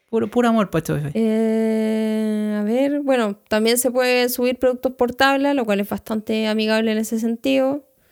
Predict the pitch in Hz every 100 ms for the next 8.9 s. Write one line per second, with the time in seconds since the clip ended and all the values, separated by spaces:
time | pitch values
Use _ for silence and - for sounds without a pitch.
0 | _ _ _ _ _ _ _ - 214 202
1 | 202 196 196 190 190 190 196 190 190 190
2 | 190 _ _ _ _ _ _ _ _ _
3 | 294 381 370 339 359 349 226 214 220 240
4 | 233 214 214 226 247 247 262 262 247 247
5 | 262 269 262 262 - - - 226 233 -
6 | 240 277 - 247 240 - 302 349 381 269
7 | 254 254 254 277 285 294 254 254 262 269
8 | 262 254 262 - 262 254 247 247 -